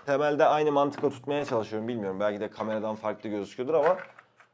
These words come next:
yani biraz daha fark ediyor işte yani. Şimdi böyle bir takış şekli zaten yok. Ben sadece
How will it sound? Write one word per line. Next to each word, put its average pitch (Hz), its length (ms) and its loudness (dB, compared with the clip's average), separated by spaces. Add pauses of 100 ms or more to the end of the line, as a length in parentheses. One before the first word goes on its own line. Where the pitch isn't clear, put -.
(680)
yani 101 280 -2
biraz 107 300 2
daha 139 160 -2
fark 120 280 0
ediyor 95 220 -2
işte - 200 -10
yani. 92 260 -10 (220)
Şimdi 98 280 -10
böyle 131 240 2
bir 120 100 -6
takış 131 260 -6
şekli 123 280 -4
zaten 120 340 0
yok. 120 300 -2
Ben 104 160 2
sadece 110 500 -2